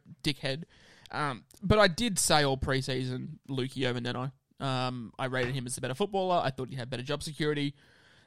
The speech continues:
Um, so I'm always gonna be Team Lukey and, uh, sorry, Team Nanai, and was very, very happy to see Lukey benched, um, 'cause it kinda just validated everything that I was saying in the preseason.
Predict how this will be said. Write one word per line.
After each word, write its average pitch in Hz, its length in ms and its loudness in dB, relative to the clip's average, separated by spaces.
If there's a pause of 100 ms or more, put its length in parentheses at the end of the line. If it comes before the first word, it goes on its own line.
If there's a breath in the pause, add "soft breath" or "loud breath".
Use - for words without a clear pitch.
Um, 123 720 -4
so 127 400 2 (440)
I'm 147 140 4
always 143 240 4
gonna 143 140 0
be 135 80 2
Team 143 200 -2
Lukey 143 360 -2 (180)
and, 123 320 -4
uh, 143 60 -4
sorry, 131 180 0
Team 131 400 -2
Nanai, 135 400 0 (140)
and 131 100 -4
was 127 140 -2
very, 131 160 2
very 123 180 0
happy 131 240 -2
to 123 80 0
see 123 160 -2
Lukey 127 340 -6
benched, 127 420 -4 (180)
um, 117 260 -6
'cause - 140 -16
it - 100 -12
kinda 185 320 2
just 139 140 -2
validated 123 420 0
everything 120 340 -4
that 117 60 -6
I 120 40 -4
was 123 100 -6
saying 127 380 -4
in 117 60 -8
the 131 80 -12 (200)
preseason. 131 640 -6